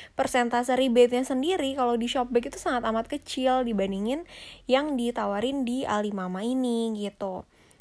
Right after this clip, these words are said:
Cuman yang gue heran, dia tuh bisa dapetin akses, eh, fasilitas virtual account dari sebuah bank swasta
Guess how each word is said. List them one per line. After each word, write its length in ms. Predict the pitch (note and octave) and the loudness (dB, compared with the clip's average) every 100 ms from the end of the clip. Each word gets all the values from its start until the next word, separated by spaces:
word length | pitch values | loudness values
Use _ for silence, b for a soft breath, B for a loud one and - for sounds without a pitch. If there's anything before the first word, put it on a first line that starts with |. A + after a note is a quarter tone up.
| b b - | b b -6
Cuman 400 | E4+ E4+ C#4 B3+ | -2 2 2 2
yang 160 | B3+ B3 | 2 4
gue 160 | C4+ | 4
heran, 560 | C#4 C#4+ A#3+ G3+ G#3+ A3 | 2 0 0 0 -2 -2
dia 160 | A#3+ | 0
tuh 160 | C4 F4+ | 0 0
bisa 320 | C4+ C4 D#4 | -2 0 2
dapetin 560 | A#3+ A3 A3 - A#3 C4 | 2 0 -6 -6 -6 -4
akses, 720 | A3+ - - G#3 A3 C4+ - - b b b b A#3+ | -6 -6 -6 -2 -2 -4 -8 -12 b b b b 2
eh, 240 | A3+ A3 | 4 4
fasilitas 720 | B3 A#3+ C4 A#3+ A#3+ D#4+ D#4+ | 2 0 2 0 0 -2 0
virtual 480 | C4+ B3 - A3+ G#3+ | 0 0 2 2 2
account 720 | G#3+ - G3 G3 G#3+ C4+ C4+ | 0 0 0 0 -2 -4 -4
dari 480 | A3 G#3 A3+ B3+ C#4 | -2 -2 -2 -6 -6
sebuah 240 | C#4 A3 | -2 0
bank 320 | G#3 G#3 A3+ A#3+ | 0 0 -2 -4
swasta 640 | G#3 G#3+ - F#3+ G3 - | -6 -6 -6 -4 -2 -6